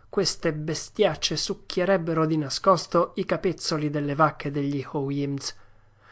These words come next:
ammazzerebbero i loro gatti per mangiarli, camminerebbero sui prati e sui campi di avena,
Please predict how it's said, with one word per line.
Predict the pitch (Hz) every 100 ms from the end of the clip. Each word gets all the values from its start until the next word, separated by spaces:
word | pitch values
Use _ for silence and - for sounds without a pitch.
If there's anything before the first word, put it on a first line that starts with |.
| -
ammazzerebbero | 185 156 147 - 160 156 156 151 143
i | 139
loro | 143 143
gatti | 143 170 151 - 139
per | 147 143
mangiarli, | 143 143 180 175 170 160 - - _ _ - -
camminerebbero | - 180 175 170 170 180 165 156 147
sui | - 147 139
prati | 160 180 165 160 160
e | 143
sui | - 147
campi | - 165 156 147
di | 143
avena, | 147 185 190 143